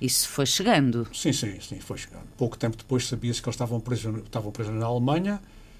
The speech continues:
Speaker 2: eh, em campos de concentração espalhados
Speaker 1: Uhum.
Speaker 2: pela, pela Alemanha, não é verdade? Que havia muita gente ferida, não é? Começaram a ser evacuados, não é? A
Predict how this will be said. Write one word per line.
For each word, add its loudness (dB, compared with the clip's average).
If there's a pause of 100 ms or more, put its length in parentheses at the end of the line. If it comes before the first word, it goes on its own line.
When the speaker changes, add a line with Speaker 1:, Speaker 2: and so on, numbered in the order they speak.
(160)
Speaker 2:
eh, -2
em 0
campos 2
de -8
concentração 0
espalhados 2
Speaker 1:
Uhum. 4
Speaker 2:
pela, -6
pela -2
Alemanha, -4
não -2
é -4
verdade? -6 (240)
Que 4
havia 6
muita 4
gente 0
ferida, 0
não -6
é? -8
Começaram -6
a -4
ser -4
evacuados, -6
não -8
é? -6
A -12